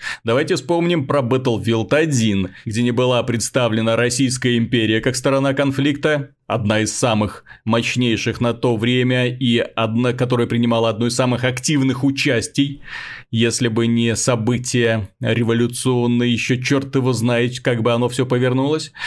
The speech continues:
И не была представлена Франция, добавили. Обновлением последним, дополнением последним. И, э, хотя Франция тоже принимала, ну, не просто принимала, её Германия пропахала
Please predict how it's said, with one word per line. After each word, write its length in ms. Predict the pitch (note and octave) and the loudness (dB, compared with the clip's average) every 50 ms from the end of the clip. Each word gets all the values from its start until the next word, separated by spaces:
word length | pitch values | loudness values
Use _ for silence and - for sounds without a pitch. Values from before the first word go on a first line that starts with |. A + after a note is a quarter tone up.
| - - - - - - - | -4 -4 -4 -4 -4 -4 -4
И 180 | C3 E3+ A3 B3 | -2 0 2 2
не 120 | B3+ A#3 | 2 2
была 200 | F#3+ G#3 G#3 G#3+ | 2 2 2 2
представлена 540 | G#3 G3+ G3 - - G3+ F#3+ F#3 F#3 F#3 E3 | 0 0 0 0 0 2 2 2 2 0 0
Франция, 720 | - - C#3+ C#3+ C3+ B2 A#2 G#2+ - - B2 A#2 A2+ A#2+ A2+ | -2 -2 0 0 2 2 0 0 -2 0 0 0 0 0 -2
добавили. 640 | A2+ A#2 A#2+ A2+ G2+ F#2+ F#2 G2+ G#2+ A2+ B2+ C#3 C3 - _ _ _ _ _ - | -2 0 0 2 2 2 2 2 0 0 0 -2 -4 -10 _ _ _ _ _ -4
Обновлением 720 | A2+ A2 G#2+ A2+ G#2+ G2+ G2 G#2 G2+ G2+ G#2+ A2+ A2+ A2+ | -2 0 2 2 2 2 2 2 2 2 2 2 2 0
последним, 760 | A#2 C3+ C3 - C#3 C#3 C#3+ C#3 C#3 D#3 D#3+ D#3 D3 B2+ B2+ B2+ - | 0 -2 -2 0 0 0 0 0 0 0 0 0 0 -2 -4 -4 -4
дополнением 800 | A#2+ G#2+ G#2+ A2+ - A2+ G#2+ G#2 G2+ G2 G2 G2 G2+ G#2+ A2+ | -2 -2 0 0 2 2 2 2 0 0 0 0 0 0 0
последним. 680 | A2+ B2+ B2+ - C#3 C#3 C#3+ C#3 D3 D#3 D#3 C#3 B2+ - - - - - - - - - | 0 -2 -2 0 0 0 0 0 0 0 -2 -2 -4 -4 -4 -2 -2 -2 -4 -6 -6 -4
И, 800 | - G2+ G#2+ G#2+ G2+ G2+ G#2+ A2 A2+ A2+ A2 A2+ A2+ A2+ A2+ A#2 | -2 0 2 2 2 2 2 2 2 2 2 2 2 2 2 0
э, 1120 | - - G1+ - - - - - - - - - - - - - - - - - - A2 - - | 0 0 0 0 0 0 0 0 0 0 0 -2 -2 -2 -2 -4 -4 -2 -4 -4 -4 -6 -4 -4
хотя 220 | C3 B2+ C3+ C3 | -2 0 0 0
Франция 460 | B2+ B2+ C3 C3 C#3 C3+ - E3 E3 | 0 0 0 0 0 0 0 0 0
тоже 460 | D#3+ E3+ D#3+ D#3+ D#3+ C#3+ C#3 D#3 D3+ C#3 C3+ A#2+ A2 - | 0 0 2 2 2 2 0 0 0 0 0 -2 -2 -2
принимала, 600 | A#2+ B2 B2 A#2+ B2 A#2+ B2+ C3+ C#3+ D3 C#3 B2 | 0 0 2 2 2 2 2 2 2 2 0 0
ну, 140 | B2 E3 E3 | 0 2 2
не 100 | C#3 B2+ | 2 0
просто 340 | B2+ C3 B2+ C3 - - - | 2 0 -2 0 0 -2 0
принимала, 600 | B2 D#3+ D#3+ D#3+ E3 D#3+ D#3 D3 B2 G#2+ G2 G2 | 0 0 2 2 2 2 2 2 2 2 2 0
её 440 | G2 G2+ G#2+ A2 A#2 C3 C#3 C#3 C3+ | 0 0 0 2 2 2 2 2 2
Германия 560 | A#2+ G#2+ C3+ C3 C3+ C3+ C#3 C#3 C#3+ C#3 C#3 | 0 0 0 0 2 2 2 2 2 0 0
пропахала 1040 | C3+ C3+ - - C3+ C#3 C#3 - D3 C3+ C3+ - C3+ C3 B2+ B2+ C3 C3+ C3+ C3+ | -2 -2 -2 0 0 0 0 0 0 -2 0 0 0 2 2 2 2 0 0 -4